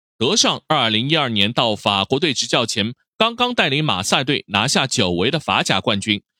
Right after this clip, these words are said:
而之前他也带领电话门后的尤文图斯从乙级联赛夺得冠军，重返意甲。在之前，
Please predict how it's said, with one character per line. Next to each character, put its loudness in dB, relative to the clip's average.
而 2
之 -2
前 0
他 0
也 2
带 0
领 -2
电 0
话 0
门 -2
后 0
的 -2
尤 2
文 0
图 0
斯 0
从 -2
乙 -8
级 -2
联 4
赛 0
夺 2
得 2
冠 0
军， -2
重 -2
返 0
意 -8
甲。 -4
在 0
之 -2
前， 0